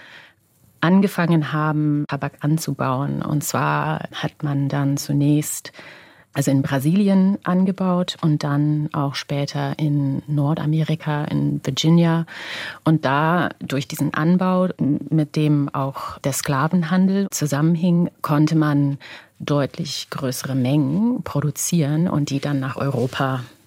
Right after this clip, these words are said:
als Einfuhrware verschiffen. Und das machte diese Verbreitung innerhalb Europas möglich, weil man einfach ziemlich schnell sehr große Mengen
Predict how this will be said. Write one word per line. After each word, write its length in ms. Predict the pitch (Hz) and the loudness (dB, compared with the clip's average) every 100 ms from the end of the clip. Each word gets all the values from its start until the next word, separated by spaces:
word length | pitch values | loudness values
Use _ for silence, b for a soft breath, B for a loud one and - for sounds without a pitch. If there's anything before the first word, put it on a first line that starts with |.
| _ | _
als 460 | - 127 127 - - | -4 -2 0 -2 -2
Einfuhrware 1200 | 139 127 - 135 131 139 - 127 127 135 139 165 B B B | -4 -4 -4 -4 -4 -6 -4 -2 0 0 0 -2 B B B
verschiffen. 680 | - 143 - 175 143 156 240 - _ _ | -6 -2 0 -2 -2 -2 -2 -6 _ _
Und 140 | - 143 | 0 2
das 180 | 131 156 | 2 0
machte 560 | 139 - 147 143 139 - _ _ _ _ _ _ | -2 -2 -2 -2 -2 -6 _ _ _ _ _ _
diese 200 | 143 139 - | -4 -2 -4
Verbreitung 840 | - 131 156 127 143 - 180 170 190 | -6 -2 -2 0 -2 -2 0 0 0
innerhalb 400 | 143 139 127 143 | 0 0 0 -4
Europas 800 | - 151 143 - 147 - - - - _ _ | -2 -2 -4 -2 -4 -2 -4 -6 -14 _ _
möglich, 880 | 131 143 143 151 - - - - - - | 0 2 4 2 0 -8 -8 -12 -16 -8
weil 120 | 131 | -4
man 160 | 123 120 | -2 -2
einfach 400 | 127 - 120 - | -4 -6 -10 -4
ziemlich 400 | - 151 139 - | 0 2 2 0
schnell 720 | - 151 151 165 180 180 175 - | 0 2 4 4 4 2 0 -6
sehr 680 | 143 143 139 139 117 - - | -4 -2 0 -2 -4 -8 -8
große 540 | - 135 131 143 165 139 | -6 -2 0 2 2 2
Mengen 520 | 139 151 180 196 | 2 4 4 4